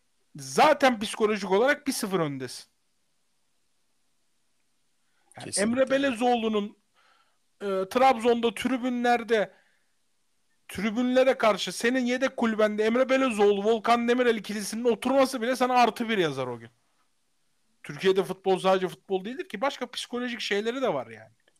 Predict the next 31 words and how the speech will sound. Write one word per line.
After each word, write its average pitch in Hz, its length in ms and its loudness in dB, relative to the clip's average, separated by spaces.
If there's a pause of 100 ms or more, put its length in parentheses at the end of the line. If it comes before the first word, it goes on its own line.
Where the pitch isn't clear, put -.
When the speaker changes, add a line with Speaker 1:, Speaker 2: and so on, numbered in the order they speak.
(160)
Speaker 2:
Ya 110 140 -8
bir 113 60 -12
kere 143 220 2
atmosfer 160 500 4
inanılmaz 175 640 6
gerilir 120 400 0
yani. 104 180 -6
Speaker 1:
Gerilir, 277 300 2
Speaker 2:
Erken 254 340 4
bir 180 40 6
Speaker 1:
gerginlik 262 300 6
Speaker 2:
gole 180 260 8 (160)
Speaker 1:
Abdullah 262 560 4
Avcı'ya 254 300 2
yaramaz. 196 600 2 (680)
İşte - 160 -16
Trabzonspor'un 247 880 2
gençlerine 240 560 0
yaramaz. 196 560 0 (200)
Sen 277 380 -2
bu 254 100 -6
gerginlikten 233 800 -2
bir 254 40 -2
üç - 200 -6
puan 180 200 2
alır 208 220 0
gelir. 285 260 -6
Bak 240 200 0
bu 190 80 -4
sene 160 240 -4
yenildin 277 440 -4